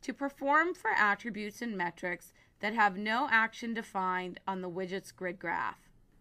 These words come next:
From the default action form drop-down list, select an attribute. The action defined for this attribute will automatically be performed when a user taps the value in the widget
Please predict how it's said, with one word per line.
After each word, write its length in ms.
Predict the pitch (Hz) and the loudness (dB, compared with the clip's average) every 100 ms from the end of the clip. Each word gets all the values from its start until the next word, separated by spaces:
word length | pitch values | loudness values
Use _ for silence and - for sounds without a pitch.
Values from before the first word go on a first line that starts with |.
| _ | _
From 240 | - 240 240 | -4 -2 0
the 140 | 226 | -2
default 580 | 196 262 392 - 302 320 | -2 -2 0 6 6 8
action 460 | 226 208 - 226 220 | 8 6 4 -6 -8
form 400 | - 190 180 185 | -6 -4 -4 -4
drop-down 640 | 202 185 226 202 175 170 | 2 4 4 0 -2 -2
list, 360 | 165 170 - - _ | -6 -8 -10 -20 _
select 500 | - - 262 247 254 | -12 -4 4 4 4
an 80 | 269 | 0
attribute. 720 | 214 196 - 170 175 - - _ _ _ _ _ _ _ _ - | 2 2 0 -6 -6 -8 -10 _ _ _ _ _ _ _ _ -8
The 160 | 226 | 2
action 420 | 202 214 - 403 392 | 4 4 2 -2 0
defined 520 | 453 - 240 247 285 | 0 2 2 2 0
for 120 | 247 | -4
this 220 | 196 190 180 | -4 -2 0
attribute 680 | 175 175 180 170 175 175 | 0 -2 -8 -4 -4 -4
will 180 | 208 226 | -4 2
automatically 800 | 220 233 302 277 240 240 240 233 | 6 6 4 4 4 4 -2 -6
be 180 | 208 208 | -6 -8
performed 760 | - 240 277 311 220 185 190 - | -10 -10 -6 -2 0 0 -4 -6
when 220 | 202 208 | -4 -2
a 60 | 208 | -2
user 360 | 208 214 240 | -4 -6 -6
taps 400 | 262 220 196 - | 0 4 4 2
the 80 | 240 | -4
value 420 | 202 185 180 190 | 4 4 4 0
in 200 | 175 190 | -4 -6
the 100 | 214 | -6
widget 440 | 220 220 190 165 | -4 -4 -2 -4